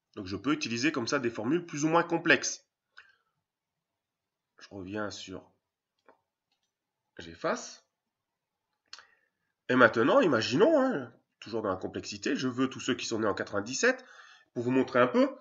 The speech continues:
euh, je dirais, bon, formule simple, mais déjà, euh, déjà pas mal évolué quand même. Et je co-, souhaite connaître la moyenne de maths, donc tous ceux qui sont supérieurs à la moyenne de maths.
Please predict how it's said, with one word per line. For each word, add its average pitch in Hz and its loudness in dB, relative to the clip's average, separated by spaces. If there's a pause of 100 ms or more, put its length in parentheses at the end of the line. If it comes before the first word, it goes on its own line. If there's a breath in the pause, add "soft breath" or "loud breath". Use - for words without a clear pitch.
(600 loud breath)
euh, 101 2 (340)
je 104 -10
dirais, 120 4
bon, 110 2
formule 123 2
simple, 175 8
mais 120 2
déjà, 127 4 (400)
euh, - -6 (760 loud breath)
déjà 95 -12
pas 117 2
mal 120 6
évolué 113 0
quand 185 -4
même. 247 0 (880 loud breath)
Et 196 6
je 180 4
co-, 175 0
souhaite 214 2
connaître 180 4
la 165 12
moyenne 175 8
de 165 8
maths, 160 10
donc 127 -2
tous - -10
ceux 170 2
qui 175 -4
sont 160 -2
supérieurs 160 4 (1400)
à 160 8
la 160 12
moyenne 143 6
de 135 2
maths. 98 -2